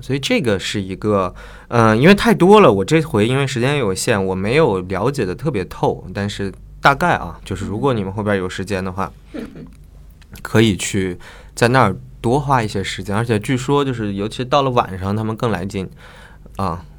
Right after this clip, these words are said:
Speaker 1: 就是有时候晚上没演出了，你再过去，他们好像弄到十一二点的，你再可能，可能更晚的都有啊，所以是有这么的一个氛围。那，嗯，还有一些其实就很多免费活动了。那这个免费活动，我觉得也是作为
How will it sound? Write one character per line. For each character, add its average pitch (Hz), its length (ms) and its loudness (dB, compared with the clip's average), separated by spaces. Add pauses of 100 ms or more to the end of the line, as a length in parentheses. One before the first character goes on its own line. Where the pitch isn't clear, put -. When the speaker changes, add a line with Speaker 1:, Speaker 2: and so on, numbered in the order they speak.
(140)
Speaker 1:
就 101 140 -4
是 98 200 -2
有 95 120 -4
时 95 60 -2
候 110 80 0
晚 104 120 2
上 101 140 0
没 104 120 2
演 110 140 0
出 104 220 -4
了， 107 120 2
你 95 120 -4
再 95 140 -6
过 98 240 -2
去， 87 180 -8
他 92 100 -6
们 107 140 -4
好 107 60 -2
像 101 100 -2
弄 123 120 -4
到 101 140 -2
十 - 460 -8
一 123 60 2
二 123 100 2
点 95 220 -6
的， - 80 -10
你 80 160 -10
再 107 100 -6
可 101 160 -10
能， 101 140 0
可 101 100 -4
能 101 100 -2
更 135 200 2
晚 - 180 -2
的 90 80 -8
都 87 180 -8
有 - 240 -12 (600)
啊， 90 260 -6 (320)
所 - 140 0
以 - 20 0
是 117 140 0
有 107 160 2
这 135 160 -2
么 240 100 2
的 104 80 0
一 87 80 -4
个 87 80 -6
氛 90 280 -6
围。 - 240 -12
那， 135 260 2 (520)
嗯， 117 340 0
还 147 240 2
有 214 160 8
一 120 80 0
些 131 360 2
其 127 220 -2
实 98 480 0
就 113 140 -2
很 87 220 -6
多 113 380 2 (220)
免 104 180 2
费 147 140 0
活 104 240 0
动 147 220 0
了。 60 200 -8 (100)
那 95 100 -8
这 139 100 2
个 143 80 6
免 98 160 2
费 110 100 2
活 98 200 2
动， 131 160 2
我 85 100 2
觉 69 160 -4
得 98 80 0
也 90 140 2
是 107 260 0
作 104 220 2
为 90 240 2